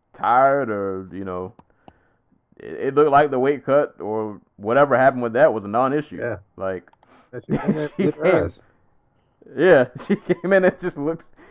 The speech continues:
Speaker 1: it was another day at the office. Like, she didn't get any hands put on her, really. Like, they traded on the feet, but not, neither one of them really landed anything, like, too crazy.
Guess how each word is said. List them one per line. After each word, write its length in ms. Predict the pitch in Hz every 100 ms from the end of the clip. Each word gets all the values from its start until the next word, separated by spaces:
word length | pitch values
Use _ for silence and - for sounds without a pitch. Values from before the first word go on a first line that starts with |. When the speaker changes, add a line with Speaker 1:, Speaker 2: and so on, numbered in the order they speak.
| -
Speaker 1:
it 120 | -
was 160 | 156 170
another 280 | 147 156 156
day 160 | 156
at 100 | 160
the 60 | 139
office. 460 | 156 170 - 104 - -
Like, 380 | 110 107 98 - _ _ _ _ _ _ _ _ _ -
she 140 | 123
didn't 320 | 117 131 143 131
get 200 | 147 143
any 200 | 135 139
hands 340 | 131 139 139
put 140 | 143 139
on 100 | 135
her, 80 |
really. 240 | 127 135 143
Like, 200 | 123 127
they 80 | 127
traded 320 | 147 151 147
on 120 | 135
the 60 | 123
feet, 320 | - 135 -
but 180 | 107 -
not, 220 | 143 147
neither 240 | 180 190
one 160 | 151 160
of 60 |
them 120 | 143 131
really 200 | 127 120
landed 260 | 120 120
anything, 380 | 113 113 113 107
like, 260 | 104 98 _
too 160 | 123
crazy. 480 | 117 120 120 117 113